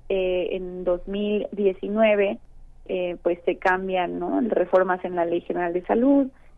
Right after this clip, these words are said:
se lleva a cabo este proceso de normalización y finalmente en dos mil veinte, pues es que ya queda, em,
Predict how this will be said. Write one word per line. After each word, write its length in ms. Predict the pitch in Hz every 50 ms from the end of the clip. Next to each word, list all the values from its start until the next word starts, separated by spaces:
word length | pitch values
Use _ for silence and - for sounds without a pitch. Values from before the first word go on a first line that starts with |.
| - -
se 100 | 202 180
lleva 220 | 190 185 180 185
a 40 | 185
cabo 260 | 185 - 185 180 185
este 180 | 190 - - 180
proceso 640 | 180 - 170 170 - - 180 180 - 185 180 180 - - - - - - -
de 100 | 180 185
normalización 760 | 185 185 180 185 190 185 190 202 - 220 214 - 320 311 302
y 60 | 285
finalmente 540 | - 202 185 190 196 202 202 202 202 - 202
en 100 | 196 196
dos 140 | 175 165 175
mil 180 | 185 185 214
veinte, 380 | 202 220 240 240 233 - 285 277
pues 200 | - 202 190 - 180
es 100 | 175 -
que 140 | - 196
ya 160 | 196 185 175 175
queda, 480 | - - 180 180 185 185 190 185 - - - - - - - - - -
em, 640 | - 190 175 175 175 170 175 175 175 170 170 160